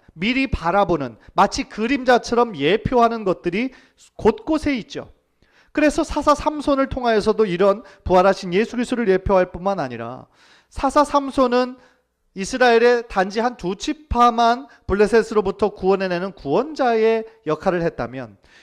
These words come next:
예수님께서는 온 이스라엘뿐만 아니라 온 민족을 온전한 죄의 세력에서 구원하시는 진정한 구원자가 되심을 이 사사 삼손의 이야기가 예표하고 있다라는 것입니다.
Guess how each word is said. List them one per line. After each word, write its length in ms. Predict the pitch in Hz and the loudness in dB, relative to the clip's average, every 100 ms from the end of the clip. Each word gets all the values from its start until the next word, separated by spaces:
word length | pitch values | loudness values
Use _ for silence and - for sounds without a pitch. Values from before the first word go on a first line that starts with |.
| - | 0
예수님께서는 840 | 175 208 262 247 247 240 240 247 | 4 4 2 0 0 2 2 2
온 360 | 196 220 294 330 | 4 6 6 2
이스라엘뿐만 800 | 294 - 269 254 254 240 240 226 | -2 -2 2 4 2 -2 0 0
아니라 460 | 180 180 165 175 - _ - | -2 -2 -2 -4 -8 _ -4
온 520 | 147 214 269 311 311 | 0 2 2 0 -4
민족을 840 | 247 233 226 226 220 220 226 233 - _ _ _ _ | -8 -2 2 4 4 2 2 0 -10 _ _ _ _
온전한 440 | - 180 190 196 185 | -6 -2 0 -2 -2
죄의 480 | - 175 180 175 175 | 0 2 2 0 -4
세력에서 500 | - 175 165 160 165 | -6 -6 -6 -6 -10
구원하시는 800 | - 233 247 214 - 180 208 262 _ | -4 0 0 -2 -8 -8 -10 -10 _
진정한 480 | - - 175 185 180 | -12 -8 -4 -4 -4
구원자가 580 | 175 - 214 262 254 240 | -6 2 2 4 2 0
되심을 420 | 196 - 131 107 - _ _ _ _ _ | -2 -6 -12 -16 -20 _ _ _ _ _
이 120 | 240 | -10
사사 260 | 254 247 233 | -8 -8 -8
삼손의 500 | - 233 226 208 190 | -8 -10 -8 -6 -4
이야기가 420 | 156 139 131 156 | -4 -6 -8 -8
예표하고 680 | 123 - 175 151 123 110 101 _ - | -8 -6 -6 -6 -6 -10 -10 _ -12
있다라는 520 | 139 143 117 113 131 | -6 -4 -4 -6 -8
것입니다. 340 | 120 - - | -12 -14 -20